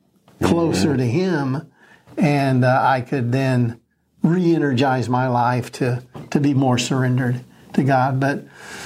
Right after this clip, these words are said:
Speaker 1: certainly I've never always been an empty vessel. I've been full of myself quite many times, and, and that leads to being broken so
Speaker 2: Yeah.
Speaker 1: that we can then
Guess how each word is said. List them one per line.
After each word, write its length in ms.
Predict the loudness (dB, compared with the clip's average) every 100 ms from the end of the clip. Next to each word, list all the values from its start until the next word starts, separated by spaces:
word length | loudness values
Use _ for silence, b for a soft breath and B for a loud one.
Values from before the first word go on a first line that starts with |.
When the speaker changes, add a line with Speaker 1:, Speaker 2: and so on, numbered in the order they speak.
| B
Speaker 1:
certainly 460 | -2 0 0 0 2
I've 160 | 2
never 280 | 2 0 0
always 500 | 0 0 0 -2 -4
been 260 | -2 0 0
an 140 | 2
empty 260 | 0 0 -2
vessel. 400 | 0 0 0 0
I've 260 | 2 2 2
been 180 | 2 0
full 220 | 0 0
of 60 | 0
myself 600 | -2 -2 -2 -4 -8 -18 B B B B B
quite 160 | -2 0
many 220 | 2 0
times, 340 | 0 0 0 0
and, 260 | 0 2
and 200 | 0 0
that 160 | 0 0
leads 500 | 0 0 -2 -6 -14 _
to 100 | -2
being 220 | 0 0
broken 520 | 2 0 0 -2 -4 -6 -20 B B B B
so 220 | -2 0
Speaker 2:
Yeah. 100 | 0
Speaker 1:
that 140 | 0 0
we 160 | -2
can 240 | 0 0 2
then 440 | 2 2 0 -2